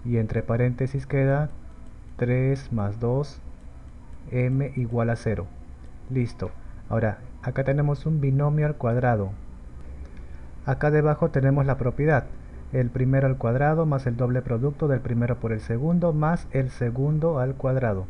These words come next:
Uno es como si fuera A, tres M como si fuera B. Así que a esto le vamos a aplicar esa propiedad. Y de esa forma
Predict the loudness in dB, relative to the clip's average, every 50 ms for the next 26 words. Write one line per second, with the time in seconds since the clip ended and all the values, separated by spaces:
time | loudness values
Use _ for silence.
0 | -10 -14 -16 -16 -16 -16 -16 -14 -14 -10 -4 0 2 2 4 2 2 0 0 0
1 | 0 2 0 -2 -2 0 0 2 4 4 4 2 0 -2 -8 -12 -4 -2 0 2
2 | 2 0 0 0 0 2 2 2 0 0 2 0 0 0 0 -4 -4 -2 0 0
3 | 2 2 2 0 0 -2 -6 -12 -14 -14 -14 -14 -8 -4 -4 -4 -4 -4 -4 -2
4 | -2 -2 -2 -6 -8 -4 -2 0 2 2 2 2 0 0 -4 -8 -4 -2 0 0
5 | 2 0 2 0 0 0 0 -2 -2 -2 -2 2 2 0 0 -2 -6 -4 -4 0
6 | 0 0 0 0 -2 -4 -2 -2 -2 -2 -2 -4 -8 -12 -12 -12 -12 -12 -12 -10
7 | -8 -6 -4 -4 -2 -2 -2 -2 0 0 0 2 0 0 -2